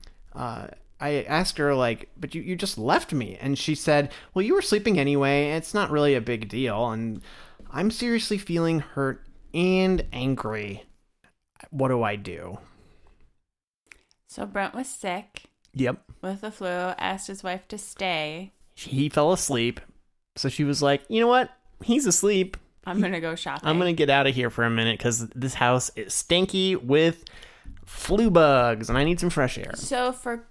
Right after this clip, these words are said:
Speaker 2: clarification, I'm assuming, what did you say, the kind of shopping? 'Cause she, wa-, like, she wasn't, like, doing groceries to be helpful to their household.
Speaker 1: No, it was more of, like,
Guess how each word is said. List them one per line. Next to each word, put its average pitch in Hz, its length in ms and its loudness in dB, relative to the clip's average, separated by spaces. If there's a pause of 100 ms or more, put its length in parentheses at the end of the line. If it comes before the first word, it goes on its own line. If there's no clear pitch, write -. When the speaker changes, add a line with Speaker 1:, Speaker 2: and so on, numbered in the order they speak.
Speaker 2:
clarification, 220 1500 -6
I'm 185 140 -6
assuming, 202 760 -4 (400)
what 254 300 -8
did 254 120 -8
you 269 80 -2
say, 262 200 -6
the 254 140 -8
kind 180 300 -8
of 190 80 -12
shopping? 208 540 -4
'Cause 233 160 -6
she, 220 120 -2
wa-, 202 100 -4 (260)
like, 208 200 -2
she - 120 -6
wasn't, 214 240 -4
like, 180 300 -8 (320)
doing 185 260 -2
groceries 160 580 -6
to 190 80 -8
be 170 100 -6
helpful 160 400 -10
to - 100 -18
their 147 140 -10
household. 180 640 -8
Speaker 1:
No, 143 280 4
it 143 100 4
was 160 220 0
more 151 240 4
of, 135 160 2
like, 117 440 0